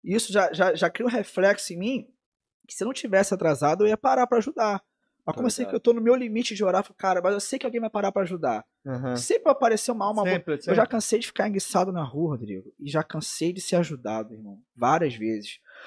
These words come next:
Speaker 1: <clears throat> Tanto é que teve uma vez, eu tava, eu, eu com motoboy fui fazer um serviço no, é um, é um, é um condomínio que tem ali atrás do Village Mall, esqueci o nome.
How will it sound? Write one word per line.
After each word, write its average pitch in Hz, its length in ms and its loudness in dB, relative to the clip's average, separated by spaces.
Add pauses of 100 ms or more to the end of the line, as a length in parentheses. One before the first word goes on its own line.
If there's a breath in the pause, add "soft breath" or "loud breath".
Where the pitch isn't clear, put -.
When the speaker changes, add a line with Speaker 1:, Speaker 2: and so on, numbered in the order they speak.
(160 loud breath)
Speaker 1:
<clears throat> - 220 -10
Tanto 165 220 2
é 190 60 4
que - 60 -6
teve 196 140 6
uma 180 180 4
vez, 165 420 4 (560)
eu 151 120 6
tava, 151 220 8 (100)
eu, 147 80 0 (200)
eu 156 40 8
com 165 160 0
motoboy 165 460 8
fui - 100 0
fazer 151 180 8
um 165 60 4
serviço 151 560 4
no, 131 600 6 (600 loud breath)
é 135 60 2
um, 160 80 2 (140)
é 151 60 2
um, 160 200 0
é 170 60 -4
um 170 100 2
condomínio 165 880 0 (160)
que - 140 -6
tem 175 160 -2
ali 170 160 2
atrás 175 340 2
do 190 140 0
Village 175 340 4
Mall, 135 220 4
esqueci - 300 -4
o 160 40 -4
nome. 113 420 2